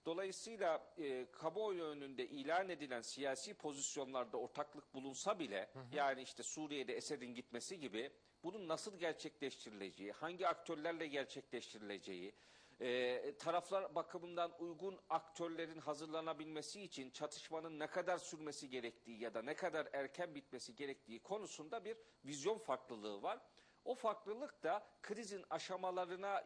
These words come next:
Speaker 1: yönelik bu türden teknik, e, meselelerde ön plana çıkıyor. Şunu düşünüyorlar, çok sayıda Patriot bataryasının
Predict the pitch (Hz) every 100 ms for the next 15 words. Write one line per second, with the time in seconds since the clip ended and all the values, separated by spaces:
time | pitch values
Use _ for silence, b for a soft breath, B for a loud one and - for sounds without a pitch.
0 | 151 160 143 135 - 202 190 156 147 139
1 | 160 - 233 - - 143 139 135 147 135
2 | 131 123 - 247 254 B B - 240 170
3 | 135 113 107 - - 127 220 - 269 247
4 | 196 175 139 123 104 135 202 - B B
5 | B 226 226 - 175 175 170 196 196 175
6 | 165 156 143 147 135 127 - 120 110